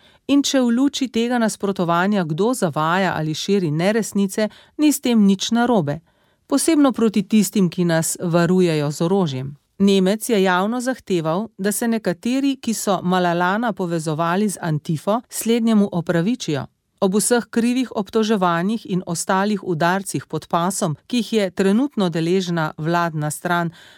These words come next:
varnostni organi in njihovi pripadniki ne glede na politično prepričanje, kriv si že za to, če si policist ali vojak, izdajalec, je takšna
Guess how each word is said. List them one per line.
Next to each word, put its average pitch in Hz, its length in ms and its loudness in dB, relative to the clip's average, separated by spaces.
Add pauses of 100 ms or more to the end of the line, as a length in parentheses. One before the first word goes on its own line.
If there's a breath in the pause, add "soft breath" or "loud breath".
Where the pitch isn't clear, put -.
(100)
varnostni 175 580 0
organi 180 600 0
in 233 140 0
njihovi 214 380 -2
pripadniki 190 800 -2
ne 185 200 0
glede 214 300 0
na 214 100 0
politično 208 600 -2
prepričanje, 208 760 0 (500 soft breath)
kriv 226 260 4
si 190 180 0
že 160 140 0
za 160 160 0
to, 180 260 0
če - 160 -6
si 170 160 -4
policist 165 580 -2
ali 160 220 0
vojak, 160 560 -2 (260)
izdajalec, 151 800 -2 (440 soft breath)
je 185 120 2
takšna 226 520 -2